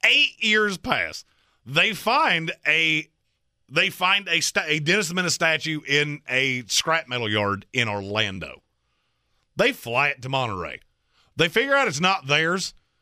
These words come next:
It was apparently outside of a children's hospital. Why, why did two people have a statue of, of, of a cartoon figure that hasn't been relevant in thirty-five years?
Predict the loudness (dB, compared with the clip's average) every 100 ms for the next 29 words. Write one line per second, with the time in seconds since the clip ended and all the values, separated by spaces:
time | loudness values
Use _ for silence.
0 | _ _ _ _ _ _ 0 2 2 2
1 | 2 2 2 2 0 0 0 0 -2 -6
2 | _ -12 0 2 2 0 -6 -2 0 0
3 | 0 -2 -2 -8 _ _ _ _ _ _
4 | _ _ _ _ _ -2 -2 -6 _ _
5 | _ _ _ _ _ _ _ _ -2 -2
6 | -2 -4 -2 0 0 2 0 0 0 2
7 | 0 -4 -10 -12 -8 -6 -2 -2 0 -2
8 | 0 -2 0 -4 0 0 0 0 2 0
9 | -2 -6 0 0 0 -2 -6 -2 -2 0
10 | -2 -2 -4 -8 -12